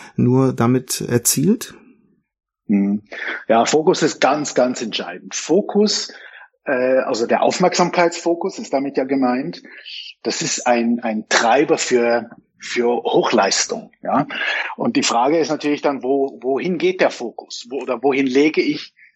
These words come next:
Speaker 2: meinen Fokus? Weil natürlicherweise geht er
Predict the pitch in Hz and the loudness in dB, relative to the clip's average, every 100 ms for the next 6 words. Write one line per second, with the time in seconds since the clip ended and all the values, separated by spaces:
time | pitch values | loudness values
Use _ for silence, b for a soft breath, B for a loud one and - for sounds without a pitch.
0 | - 120 113 113 - 104 - - - _ | -8 -4 -2 -2 -4 -6 -6 -8 -10 _
1 | _ _ _ _ _ _ - 131 123 127 | _ _ _ _ _ _ -2 2 4 4
2 | 123 B B B B _ _ _ - 139 | 0 B B B B _ _ _ -6 2
3 | 127 - 151 160 139 117 110 143 160 185 | 2 4 2 2 0 0 0 0 0 0
4 | 165 185 180 175 165 160 165 | 2 0 0 0 2 4 2